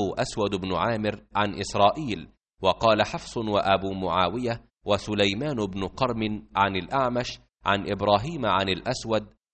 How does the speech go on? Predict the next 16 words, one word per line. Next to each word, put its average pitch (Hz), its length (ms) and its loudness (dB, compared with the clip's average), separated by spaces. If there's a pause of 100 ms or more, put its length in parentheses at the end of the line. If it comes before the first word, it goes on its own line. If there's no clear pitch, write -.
قال 101 360 6
يحيى 120 260 -4
بن 92 180 -6
حماد: 101 680 -2 (280)
أخبرنا 113 760 0
أبو 95 220 0
عوانة 110 520 2 (260)
عن 98 160 6
مغيرة 104 680 -2 (200)
عن 98 240 0
إبراهيم 101 640 0
عن 95 240 2
علقمة 95 600 0
عن 95 220 2
عبد 92 260 2
الله. 113 420 -2